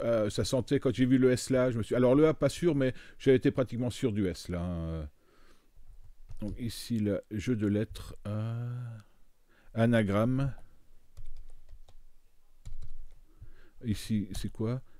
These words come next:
Tiens bon, la glu, ok. Rythme, rythmé, rythmé. Voilà, c'est bon.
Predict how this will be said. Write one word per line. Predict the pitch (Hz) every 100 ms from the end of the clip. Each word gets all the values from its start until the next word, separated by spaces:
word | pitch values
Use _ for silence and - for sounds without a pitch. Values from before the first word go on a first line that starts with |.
| -
Tiens | - 123
bon, | 113 123 127
la | 104
glu, | 95 110 117
ok. | 90 - 101 110 131 - - - - - -
Rythme, | 113 135 - - 123
rythmé, | 110 120 - 135 156 170 -
rythmé. | - 110 - 104 110 143 - - - - - - - - - - - - - - - - - - - - - - - - - - - - - -
Voilà, | - 80 - 73
c'est | - -
bon. | 73 87 110 123 131 135